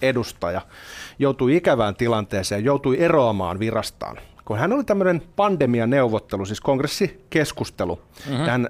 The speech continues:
Speaker 1: osallistui siihen etäyhteydellä, niinku Zoom-tyylisellä ratkaisulla.
Speaker 2: All right, all right.
Speaker 1: Niin sitten kesken kaiken, äh, kun hän on vähän vanhempi gubbe, niin hän ei niinku osannut laittaa sitä kunnolla pois päältä.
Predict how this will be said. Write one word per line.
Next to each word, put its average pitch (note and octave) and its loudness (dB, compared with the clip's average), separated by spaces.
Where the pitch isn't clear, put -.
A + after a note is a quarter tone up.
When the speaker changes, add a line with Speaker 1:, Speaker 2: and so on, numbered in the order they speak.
Speaker 1:
osallistui D#3 0
siihen B2+ 0
etäyhteydellä, G2 -2
niinku A#2 -8
Zoom-tyylisellä G2 -2
ratkaisulla. F#2 -4
Speaker 2:
All A2+ 2
right, A#2 4
all B2 2
right. E3+ -4
Speaker 1:
Niin C#3 2
sitten G3 -2
kesken A3+ 0
kaiken, F3 2
äh, B2+ 0
kun C3+ -2
hän D3 0
on D3+ 2
vähän E3 2
vanhempi D#3+ 2
gubbe, B2+ 2
niin G2+ 0
hän A#2 0
ei A#2 2
niinku A2+ -2
osannut C3+ 2
laittaa C3+ 2
sitä - -6
kunnolla A#2 0
pois G#2 -2
päältä. G#2 2